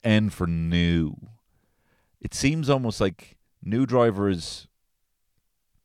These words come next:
I haven't put it on anyway. Um, so if you see me, I tell you, actually, got a, I was, stopped in Dundrum there.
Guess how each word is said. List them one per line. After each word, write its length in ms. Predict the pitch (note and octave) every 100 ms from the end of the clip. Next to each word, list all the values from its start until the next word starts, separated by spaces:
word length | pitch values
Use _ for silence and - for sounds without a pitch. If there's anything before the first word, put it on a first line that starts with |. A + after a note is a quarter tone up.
| _ _ _ _ - -
I 80 | E2
haven't 180 | E2+
put 140 | D2+ C2+
it 80 | C#2
on 160 | C2
anyway. 220 | C2 C2+ D2 _ _ _ _ _ _ _ _ _ _ -
Um, 560 | C#2 C2 C2 C2 A#1+ - _ _ _ _ _ _ _ _
so 240 | - E2 D2
if 100 | -
you 60 |
see 240 | - F2+ F2
me, 100 | -
I 40 | -
tell 200 | F#2+ G#2+
you, 60 |
actually, 380 | - - - C#2 - _ _ _ - _ _ -
got 140 | G2+
a, 240 | F2 E2 D2
I 40 |
was, 220 | D2 - - D2+ C2+
stopped 240 | - G2
in 140 | D2+ D2+
Dundrum 460 | D#2+ D#2+ D#2+ F#2
there. 300 | D#2+ D2+ C#2+